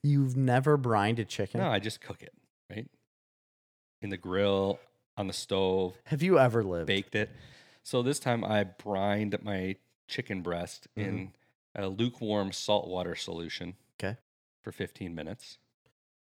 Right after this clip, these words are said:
Speaker 1: That's not enough.
Speaker 2: It, that's what I was told to do by the Goog.
Speaker 1: Okay. Well, the Goog knows,
Speaker 2: <laughs>
Speaker 1: but the Goog has so many more, like,
Speaker 2: So I
Speaker 1: options to brine.
Speaker 2: butterflied those babies,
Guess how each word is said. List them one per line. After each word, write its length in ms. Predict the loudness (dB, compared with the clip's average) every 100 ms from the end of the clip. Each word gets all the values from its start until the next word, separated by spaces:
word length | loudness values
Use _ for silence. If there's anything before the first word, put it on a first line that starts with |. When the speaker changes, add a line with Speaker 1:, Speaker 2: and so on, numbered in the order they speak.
| _
Speaker 1:
That's 180 | -16 -12
not 140 | -10
enough. 260 | -12 -16 -18 -6
Speaker 2:
It, 240 | -6 -6 _ _ -4
that's 280 | -2 -2 0
what 120 | 2
I 100 | 2
was 140 | 0 -6
told 360 | -4 -4 -4 -8
to 80 |
do 300 | -2 0 0
by 200 | 0 -4 -4
the 120 | -6
Goog. 380 | -4 -4 -6 -12 _ _ _ _ -8
Speaker 1:
Okay. 220 | -8 -12 -14 _ _ _ -20 _ 4
Well, 160 | 8 8
the 100 | 8
Goog 380 | 8 6 6
knows, 500 | 2 2 0 -6 -8 -10 -12 -18
Speaker 2:
<laughs> 240 | _ 2
Speaker 1:
but 280 | 8 8 8
the 60 | 6
Goog 300 | 8 8 8
has 260 | 4 4
so 540 | 0 -8 0 2 2 2
many 240 | -2 -4
more, 300 | -4 -4 -6 -8 -16 _ _ _ -6
like, 320 | -4 -4 -12 _ -10
Speaker 2:
So 120 | -2
I 40 | 2
Speaker 1:
options 680 | 2 0 -4 -4 -6 -8
to 260 | -8 -6 -6
brine. 520 | -4 -4 -4 -6 -6
Speaker 2:
butterflied 480 | -2 0 2 4 6
those 440 | 4 2 0 -8 -16 _ -20 _ _ _
babies, 440 | -8 -6 -6 -8